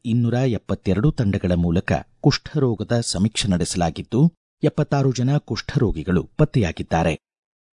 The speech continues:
ಸವಣೂರು ಭಾಗದಲ್ಲಿ ಹೆಚ್ಚು ಪ್ರಕರಣಗಳಿದ್ದು, ಹಾವನೂರ್ ಹಾಗೂ ಗುತ್ತಲ ಪ್ರದೇಶದಲ್ಲೂ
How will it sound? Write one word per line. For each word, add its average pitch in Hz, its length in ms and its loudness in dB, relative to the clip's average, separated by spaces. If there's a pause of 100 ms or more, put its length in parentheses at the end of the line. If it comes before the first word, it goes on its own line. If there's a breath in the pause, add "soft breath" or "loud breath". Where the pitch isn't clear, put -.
ಸವಣೂರು 160 500 0
ಭಾಗದಲ್ಲಿ 131 580 0
ಹೆಚ್ಚು 113 360 0
ಪ್ರಕರಣಗಳಿದ್ದು, 98 920 0 (280)
ಹಾವನೂರ್ 139 640 0
ಹಾಗೂ 107 300 -2
ಗುತ್ತಲ 147 420 0
ಪ್ರದೇಶದಲ್ಲೂ 92 760 0